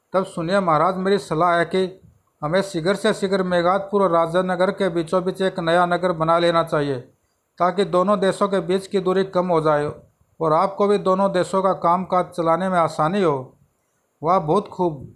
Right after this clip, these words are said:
आज हम फिर तुम्हारी बुद्धि का लोहा मान गए। जय, हम सब भी कुछ ऐसा ही सोच रहे थे,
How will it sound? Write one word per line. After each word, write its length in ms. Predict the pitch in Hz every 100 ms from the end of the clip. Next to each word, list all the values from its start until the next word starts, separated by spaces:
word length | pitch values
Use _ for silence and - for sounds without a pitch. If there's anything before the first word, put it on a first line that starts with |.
| _ _ 156
आज 220 | 180 170
हम 140 | 175
फिर 160 | 156 202
तुम्हारी 360 | 202 190 190
बुद्धि 320 | 185 170 156 190
का 140 | 190
लोहा 280 | 165 147 180
मान 260 | 180 165
गए। 180 | 147 143
जय, 300 | 135 139 127 - _ _ _ _ -
हम 140 | 165
सब 320 | 151 160 190 202
भी 100 | 196
कुछ 300 | 202 - -
ऐसा 280 | 156 160 196
ही 80 |
सोच 300 | 202 190 180
रहे 160 | 170 160
थे, 180 | 156